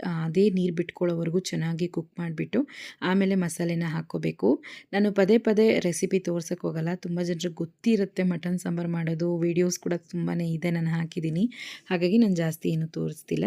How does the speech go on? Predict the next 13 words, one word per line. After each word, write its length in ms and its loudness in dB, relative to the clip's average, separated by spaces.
ಸಿಂಪಲ್ಲಾಗಿ 640 -2
ಏನೇನು 240 2
ಹಾಕ್ಕೊಂಡಿದ್ದೀನಿ 580 -2
ಅಂತ 200 -4
ಮಾತ್ರ 340 -4
ತೋರಿಸ್ತಿದ್ದೀನಿ 640 -6
ಅಷ್ಟೇ. 240 -4
So 100 8
ಇದನ್ನೆಲ್ಲ 320 2
ಎಣ್ಣೆಗೆ 440 0
ಹಾಕಿ 360 0
ಫ್ರೈ 280 0
ಮಾಡಿಬಿಟ್ಟು, 600 0